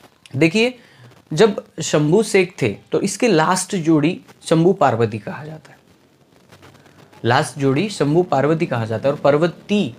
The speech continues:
जो है वो कोयतुर नहीं थी, वो दक्ष कन्या थी। क्या?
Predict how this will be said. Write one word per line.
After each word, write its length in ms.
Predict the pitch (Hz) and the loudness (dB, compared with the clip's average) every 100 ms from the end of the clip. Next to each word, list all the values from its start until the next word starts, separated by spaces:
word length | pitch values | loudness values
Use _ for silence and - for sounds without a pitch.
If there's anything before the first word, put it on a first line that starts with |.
| - - - | -20 -20 -14
जो 200 | 123 165 | -2 0
है 220 | 160 139 180 | 0 -2 -2
वो 160 | 165 | -2
कोयतुर 600 | 170 147 139 175 180 - - | 0 0 0 0 -2 -4 -6
नहीं 340 | 135 151 170 | 0 2 2
थी, 300 | 127 123 - - - - | 0 -4 -6 -8 -20 -12
वो 140 | - 151 | -4 0
दक्ष 300 | 131 - 156 | 0 0 -2
कन्या 340 | 120 98 95 | -4 -8 -10
थी। 200 | 92 - - - - _ _ _ _ _ - | -14 -20 -20 -20 -20 _ _ _ _ _ -6
क्या? 240 | 185 185 | -4 -4